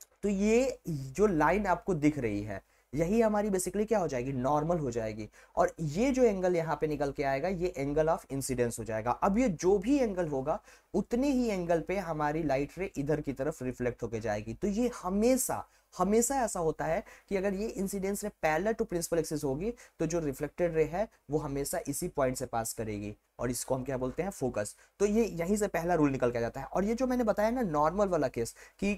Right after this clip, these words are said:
किसी, कभी भी स्फेरिकल मिरर अगर हमें दे दे और उस पे इंसिडेंस रे दे और हमें उसका बनाना हो क्या, रिफ्लेक्टेड रे,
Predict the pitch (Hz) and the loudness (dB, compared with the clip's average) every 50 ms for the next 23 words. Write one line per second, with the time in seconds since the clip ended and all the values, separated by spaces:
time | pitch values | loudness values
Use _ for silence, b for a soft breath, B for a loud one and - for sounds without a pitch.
0 | - _ _ - 180 175 - 220 220 190 160 151 - 165 156 180 202 202 208 208 | -4 _ _ -4 -4 -2 -2 -2 -2 -2 -4 2 2 4 4 4 0 0 -2 -2
1 | - - 180 160 156 151 - 202 190 175 170 170 170 165 160 160 160 160 156 156 | 0 2 4 4 4 4 2 0 2 2 0 2 2 2 2 2 0 2 0 0
2 | 151 151 151 143 135 127 120 b b b b b 135 151 151 151 - - 180 175 | 4 4 4 4 2 -2 -4 b b b b b 2 4 4 2 2 0 0 0
3 | 170 - 151 151 160 170 165 - 160 156 151 160 170 165 156 156 156 151 147 160 | 2 0 2 2 2 2 4 2 2 4 4 4 4 4 4 4 2 0 0 0
4 | 156 147 - - 151 147 139 135 139 139 143 151 156 156 147 - - 190 180 127 | 0 0 0 -2 -4 -4 -2 -2 -2 -2 -2 -2 -4 -4 -4 -4 -2 -2 -2 -2
5 | b b b b _ 143 156 151 151 156 156 - 202 190 180 170 180 185 | b b b b _ 2 2 2 2 -2 -2 -2 -2 -2 -2 -2 -2 -4